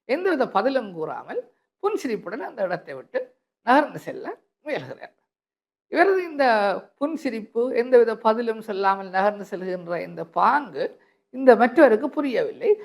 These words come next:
அவர் உடனே அவரை துரத்தி சென்று, "உங்களை பற்றி ஒருவர் குறையாக கூறியிருக்கின்றார், அதனை நான் உங்களுக்கு கூறுகின்றேன், நீங்கள் அதை பற்றி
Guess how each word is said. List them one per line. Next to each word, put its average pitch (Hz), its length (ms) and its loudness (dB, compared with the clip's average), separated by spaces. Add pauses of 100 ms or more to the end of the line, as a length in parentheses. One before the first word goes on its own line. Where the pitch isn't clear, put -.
(160)
அவர் 269 180 12
உடனே 285 280 8
அவரை 220 280 4
துரத்தி 190 440 -6
சென்று, - 580 -8 (240)
"உங்களை 349 280 2
பற்றி 277 280 2
ஒருவர் 254 400 8
குறையாக 220 600 6
கூறியிருக்கின்றார், - 920 -8 (240)
அதனை 359 380 8
நான் 262 220 4
உங்களுக்கு 240 440 6
கூறுகின்றேன், 190 680 -2
நீங்கள் 285 300 0
அதை 214 220 4
பற்றி - 600 -8